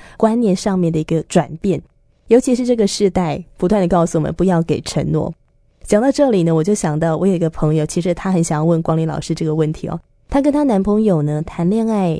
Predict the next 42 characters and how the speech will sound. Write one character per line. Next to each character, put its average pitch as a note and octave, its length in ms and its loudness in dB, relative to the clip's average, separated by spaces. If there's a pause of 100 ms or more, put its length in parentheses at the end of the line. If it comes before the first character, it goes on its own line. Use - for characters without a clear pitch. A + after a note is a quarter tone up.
(100)
谈 D#3 200 -2
了 F3 120 0
大 F#3 160 0
概 E3 340 -2
七 - 260 -4
年 F3 240 2
左 C#3+ 200 -2
右 D#3 200 0
了。 C#3+ 140 -6 (400)
其 - 160 2
实 D#4+ 120 4
两 F3+ 220 0
个 E3+ 120 0
人 F3 120 2
都 F#3+ 120 0
是 G3 160 0
在 F3+ 200 -2
适 G3 280 -2
婚 F#3+ 200 0
的 E3+ 120 2
年 D#3 280 0
龄， D3 220 -2 (320)
可 - 160 0
是 A#3 200 0
呢， F3+ 280 2
她 - 160 -4
男 F3+ 180 2
朋 G3+ 160 -2
友 E3 160 2
一 A3 120 0
直 E3 240 -4
都 F3+ 120 0
不 F#3+ 160 -2
给 D#3 160 -2
她 E3+ 200 -4
在 E3+ 180 0
婚 G#3+ 240 0
姻 G#3+ 160 2
上 G3 180 0
的 D#3+ 100 2
承 D3+ 320 -2
诺。 D#3+ 200 2